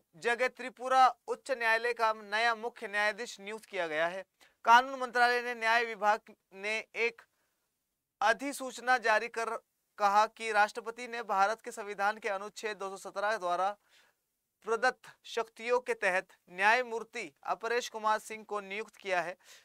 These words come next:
जो झारखंड उच्च न्यायालय में न्यायाधीश है। त्रिपुरा उच्च न्यायालय के मुख्य न्यायाधीश पदभार ग्रहण करने की तिथि से प्रभावी होंगे, ठीक है? और ये है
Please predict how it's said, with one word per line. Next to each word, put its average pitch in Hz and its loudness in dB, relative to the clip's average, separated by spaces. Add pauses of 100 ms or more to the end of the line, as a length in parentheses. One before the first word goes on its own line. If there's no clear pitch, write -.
(100)
जो 220 -2
झारखंड 196 4
उच्च 233 -8
न्यायालय 208 0
में 190 -8 (180)
न्यायाधीश 196 -2
है। 170 -6 (400)
त्रिपुरा 240 2
उच्च 247 -4
न्यायालय 233 2
के 226 -6
मुख्य 220 -8
न्यायाधीश 208 -4 (320)
पदभार 214 2
ग्रहण 208 -2 (200)
करने 202 -4
की 220 -14
तिथि 202 -14
से 196 -10 (120)
प्रभावी 156 -4
होंगे, 131 -18 (540)
ठीक 196 -6
है? 247 -2 (520)
और 165 -6
ये 170 -4
है 196 -8